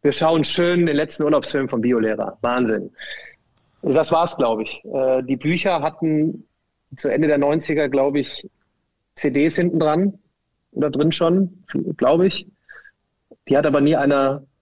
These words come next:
abgespielt in den ersten C-D-ROM-Laufwerken zu Hause.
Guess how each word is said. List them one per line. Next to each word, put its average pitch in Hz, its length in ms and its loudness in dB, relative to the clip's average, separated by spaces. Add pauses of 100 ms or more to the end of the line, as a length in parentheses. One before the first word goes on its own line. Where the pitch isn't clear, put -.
abgespielt 185 800 0 (400)
in 190 300 -6
den 143 120 0
ersten 156 420 0
C-D-ROM-Laufwerken 151 840 0
zu 151 100 -2
Hause. 156 420 2